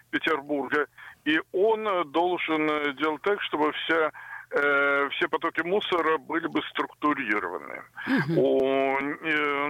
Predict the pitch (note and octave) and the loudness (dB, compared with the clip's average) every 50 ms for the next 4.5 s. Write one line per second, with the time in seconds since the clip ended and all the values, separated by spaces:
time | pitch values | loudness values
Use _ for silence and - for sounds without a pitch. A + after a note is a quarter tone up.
0 | D#3 E3 F3+ F3 D#3+ D3+ C3+ - - - C3+ C3+ C3+ C3 C3 C3+ C#3+ D3+ D3 - | 0 0 0 0 0 0 -2 -2 -4 -4 -2 0 0 0 0 0 -2 -2 -2 -2
1 | - D3+ C3 A#2+ B2+ C#3 D3 C#3 C#3 C#3+ C#3 B2 B2 A#2+ G#2+ G#2 A2 B2 C#3 C#3 | 0 0 0 0 -2 -6 -8 -4 -2 -2 -2 -2 -4 -8 -10 -6 -4 0 0 2
2 | C#3 B2+ A#2+ A#2 - - - C3 A#2 - - - C3+ C3+ C3 B2+ C3 C3 D3+ D3+ | 2 2 0 -2 -4 -4 -2 -2 -2 -2 -4 -4 -2 0 0 -2 0 0 -2 -2
3 | D#3 C#3 E3+ G#3 A3 - - - C#3 B2+ B2 A2+ - - - - - - - - | 0 0 0 -2 -2 -2 -2 -2 0 0 0 0 -2 -6 -10 -10 -8 -8 -10 -8
4 | - - A#2+ B2+ A#2+ A#2 C3 C#3+ C3+ C3 | -4 0 0 0 0 0 0 2 2 2